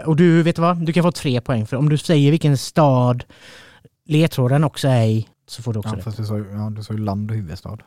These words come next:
Speaker 1: Mm. Men denna personen, eller denna saken, kanske inte är i huvudstaden. Så den kanske är i någon annan stad i landet.
Speaker 2: Ja, okej.
Speaker 1: Och så då kan du få tre poäng.
Speaker 2: Mm.
Speaker 1: Ja. Den största katedral i denna stad är Sagrada Familia.
Speaker 2: Eh, Barcelona,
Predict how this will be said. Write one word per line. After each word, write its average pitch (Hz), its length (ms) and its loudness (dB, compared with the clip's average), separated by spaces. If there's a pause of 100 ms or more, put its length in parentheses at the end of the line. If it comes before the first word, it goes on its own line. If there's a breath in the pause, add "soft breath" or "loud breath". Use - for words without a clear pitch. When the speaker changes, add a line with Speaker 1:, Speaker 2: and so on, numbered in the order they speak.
(420)
Speaker 1:
Mm. 127 200 0 (160)
Men 139 160 0
denna 135 220 4
personen, 131 580 2
eller 139 200 0
denna 139 200 4
saken, 135 640 -2 (440 soft breath)
kanske 139 320 0
inte 131 240 2
är 117 300 2
i 110 60 0
huvudstaden. 113 600 -2 (240)
Så - 120 -8
den 123 140 0
kanske 127 200 0
är 127 40 4
i 123 60 2
någon 123 140 2
annan 123 220 2
stad 107 340 -2
i 107 40 -2
landet. 107 260 0 (140)
Speaker 2:
Ja, - 40 -10
okej. - 160 -10
Speaker 1:
Och 135 60 -2
så 127 40 -2
då 120 120 0
kan 110 140 0
du 123 60 0
få 120 100 -4
tre 117 220 -2
poäng. 101 280 -12 (160)
Speaker 2:
Mm. 98 120 -20
Speaker 1:
Ja. 98 160 -10 (280)
Den 165 140 0
största 202 340 0
katedral 175 580 4
i 156 40 4
denna 156 240 4
stad 143 520 2 (440)
är 117 380 -2
Sagrada 120 600 -2
Familia. 113 500 2 (720)
Speaker 2:
Eh, 104 80 -16
Barcelona, 104 800 -8